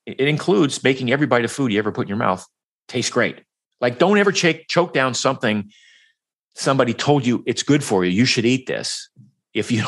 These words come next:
<laughs> if you don't wanna eat it and if it tastes like crap. Um, so with, with regard to, uh, metabolic flexibility, the, you know, th-, keto isn't,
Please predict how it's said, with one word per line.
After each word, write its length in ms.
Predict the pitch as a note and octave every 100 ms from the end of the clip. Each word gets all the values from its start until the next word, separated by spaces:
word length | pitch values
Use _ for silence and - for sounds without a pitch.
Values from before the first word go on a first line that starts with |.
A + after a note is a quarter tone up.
| -
<laughs> 120 | -
if 200 | D#3 -
you 60 | D#3+
don't 160 | C3
wanna 200 | B2 A#2+
eat 180 | A2 A#2
it 40 | G#2+
and 80 |
if 100 | F#2+
it 120 | G#2 -
tastes 180 | G2+ F#2+
like 140 | G2+
crap. 320 | C3+ C3+ A2 _ _ - G2+ - - _
Um, 320 | A#2 A2 G#2+ G2+ - - - -
so 440 | - D3 C#3+ - -
with, 360 | D3+ F3 D3+ -
with 220 | - C#3 C#3+
regard 480 | C3 D3+ F3+ G3
to, 480 | - D3+ C3+ A#2+ A#2 _ -
uh, 500 | A2+ G2+ G2+ G2+ F#2+ E2 _ _ _ _ _ _ _ _ _
metabolic 460 | A2 C3 D3 D3+ B2
flexibility, 640 | C#3+ - C3+ G3 D3+ C#3 - -
the, 260 | C3 B2+ - _ _ _
you 80 | C3+
know, 100 | G#2+
th-, 280 | G#2+ - A#2+ - _ -
keto 600 | - B3+ A3+ A2 G#2+ -
isn't, 440 | E3+ A3+ A3 -